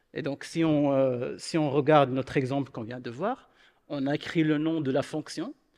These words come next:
et l'L L M derrière, il est entraîné sur des téraoctets de données, et sur de l'ar-, d'articles sur, sur l'Internet, des blogs, des, des mocks de e-learning.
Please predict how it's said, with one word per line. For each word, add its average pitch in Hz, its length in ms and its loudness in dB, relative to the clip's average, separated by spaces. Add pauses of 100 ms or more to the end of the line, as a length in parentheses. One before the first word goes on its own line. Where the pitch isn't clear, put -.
(160)
et 151 100 2
l'L 151 160 10
L 156 120 8
M 156 180 4
derrière, 139 380 2
il 131 60 -2
est 127 40 -2
entraîné 127 360 -4
sur 127 180 -6
des 123 140 -6
téraoctets 156 560 2
de 135 120 -2
données, 135 680 0
et 117 60 -8
sur 123 240 -10
de 123 140 -4
l'ar-, 131 200 2
d'articles 143 520 -4
sur, 123 440 -10
sur 120 280 -8
l'Internet, 127 540 -2
des 120 140 -4
blogs, 135 360 0
des, 117 260 -6
des 127 120 -2
mocks 135 240 0
de 139 80 -8
e-learning. 123 420 -4